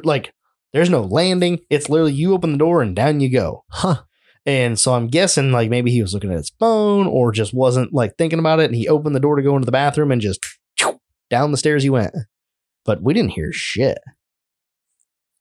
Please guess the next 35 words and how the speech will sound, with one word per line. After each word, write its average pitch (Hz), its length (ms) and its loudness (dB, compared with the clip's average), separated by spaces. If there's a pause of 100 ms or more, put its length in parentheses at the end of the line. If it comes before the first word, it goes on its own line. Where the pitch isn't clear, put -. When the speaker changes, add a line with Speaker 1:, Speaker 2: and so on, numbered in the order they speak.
(160)
Speaker 1:
Like, 123 140 0
Speaker 2:
Huh. 214 200 0 (140)
Speaker 1:
we 240 120 2
didn't 185 160 4
hear 135 120 2
screams. 190 840 0
We 185 100 0
didn't 175 140 2
hear 143 100 2
no 110 140 2
banging 104 320 0
around. 170 400 2
Speaker 2:
Yeah, - 80 6
Speaker 1:
Like, 226 80 6
you 226 40 -2
Speaker 2:
'cause - 60 -2
Speaker 1:
know 214 60 4
Speaker 2:
he 208 60 4
Speaker 1:
what - 40 4
Speaker 2:
was 156 80 4
Speaker 1:
I'm 214 40 4
saying? 220 100 2
Speaker 2:
probably 147 240 0
knocked 135 300 -2
the 123 100 -2
fuck 151 340 -2
out. 190 380 0
Speaker 1:
Like, 214 160 2
but 247 160 -4
you 311 180 2
think 311 300 0
you 262 80 0
would 208 100 4
hear 170 300 2
somebody 143 280 2